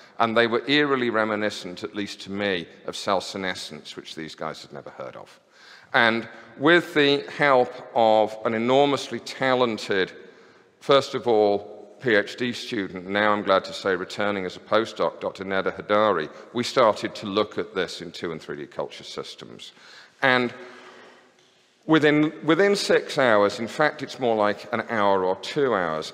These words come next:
exposure to a standard toxin cocktail in plasma will senesce hep G two cells. And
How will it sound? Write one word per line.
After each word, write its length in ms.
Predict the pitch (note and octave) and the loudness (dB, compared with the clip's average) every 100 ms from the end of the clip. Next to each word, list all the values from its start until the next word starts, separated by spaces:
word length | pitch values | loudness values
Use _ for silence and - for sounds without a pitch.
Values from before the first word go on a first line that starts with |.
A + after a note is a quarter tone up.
| - | -6
exposure 800 | B2+ - - - D#3 D#3+ D#3 C#3+ | -6 -4 -4 2 4 4 0 -4
to 180 | C#3+ | -2
a 60 | A#2+ | -6
standard 800 | - - C3+ C3+ C3+ B2 G2+ - | -6 -2 0 0 0 -4 -6 -8
toxin 760 | - B2 - - - F2+ E2+ - _ _ _ _ _ | -2 -2 -2 -12 -10 -10 -10 -16 _ _ _ _ _
cocktail 760 | - D#3+ - - G#2 D#2 A#1 - - - | -4 -4 -4 -10 -4 -4 -6 -12 -20 -8
in 240 | - B2+ B2 | -2 0 -2
plasma 640 | - A2+ F#2 F2+ F2 D2 - - - | -2 0 0 -4 -8 -8 -10 -20 -8
will 320 | A#2 D3 C3 | 2 4 4
senesce 760 | - - B2 A#2 F#2+ - - - | 0 -6 -2 0 -2 -4 -14 -14
hep 260 | - G2+ - | -8 -8 -8
G 220 | - E2+ | -12 -12
two 240 | - G2 D2+ | -8 -8 -8
cells. 640 | - C2 A#1+ G1+ - - _ - - - - | -8 -8 -10 -12 -16 -18 _ -20 -20 -14 0
And 420 | C3 C3 C3 B2+ | 4 4 2 -4